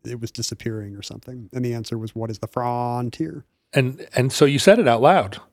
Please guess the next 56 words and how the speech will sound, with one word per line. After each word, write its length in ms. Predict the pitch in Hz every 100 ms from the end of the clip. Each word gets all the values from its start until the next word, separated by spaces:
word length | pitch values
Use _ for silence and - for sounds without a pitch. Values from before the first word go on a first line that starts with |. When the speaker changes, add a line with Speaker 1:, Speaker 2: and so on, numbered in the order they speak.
| _
Speaker 1:
Oh, 80 | 180
no, 140 | 233 170
you 160 | 143
write 180 | 147 135
it 80 | 113
down, 200 | 123 107
I 40 |
guess. 200 | 104 98
That's 160 | - 127
a 60 | 123
Speaker 2:
Oh, 40 |
Speaker 1:
good 60 | 110
Speaker 2:
and 120 | 117
then 80 | 117
Speaker 1:
point. 80 | 95
Speaker 2:
he, 160 | 151
then 200 | 120 120
Alex 360 | 117 123 104 -
says 220 | - 90
it. 80 | 101 -
Speaker 1:
Yeah, 140 | 208
I 80 | 180
won-, 200 | 151 175
but 120 | 165
I 40 | 160
wonder 240 | 185 196
if, 140 | 170 -
you 60 | 170
know, 60 |
Alex 260 | 147 180 -
was 100 | 143
Canadian. 400 | - 123 107 143
Maybe 160 | 147 160
he 80 |
said 200 | 160 170
it 100 | 151
the 60 | 147
Shatnerian 720 | - 165 143 170 202 175 139
way. 200 | 135 120 110 - - - - -
Speaker 2:
<laughs> 0 |
Speaker 1:
I 560 | 196 - 185 - -
pointed 380 | 202 - 302 294
out 160 | 226 240
to 60 | 214
somebody 360 | 208 202 185
at 80 | 160
Jeopardy 420 | 143 180 190 165
that, 200 | 143 139
um, 320 | 123 135 123 117
I 80 | 147
got 200 | 156 160
it 100 | 147
from 160 | 160 143
William 220 | 151 139
Shatner's 520 | 160 143 135 131 - _ -
strong 720 | - - 165 151 147 143 135